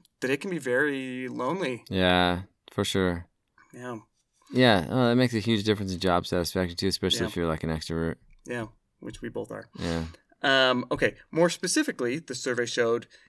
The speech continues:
Speaker 1: people who engage in frequent, meaningful in-person interactions have much lower loneliness scores and report better health than those who rarely interact with others face-to-face.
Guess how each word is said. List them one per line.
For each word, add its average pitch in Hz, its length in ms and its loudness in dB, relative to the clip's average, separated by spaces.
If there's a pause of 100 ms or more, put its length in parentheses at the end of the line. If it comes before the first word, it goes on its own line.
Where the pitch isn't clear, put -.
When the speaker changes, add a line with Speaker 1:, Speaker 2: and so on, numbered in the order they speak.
(120)
Speaker 1:
people 156 300 -4
who 151 160 -2
engage 135 380 0
in 123 100 -2
frequent, 139 400 -2
meaningful 139 420 -4
in-person 131 460 -6
interactions 123 540 -4
have 120 140 -8
much 127 240 -4
lower 127 220 0
loneliness 135 480 -4
scores 139 440 -2 (280)
and 123 200 -4
report 127 300 -4
better 135 200 4
health 165 380 0
than 120 160 -4
those 120 220 -2
who 117 100 -10
rarely 123 400 0
interact 110 400 -6
with 113 100 -12
others 107 240 -6
face-to-face. 107 480 -10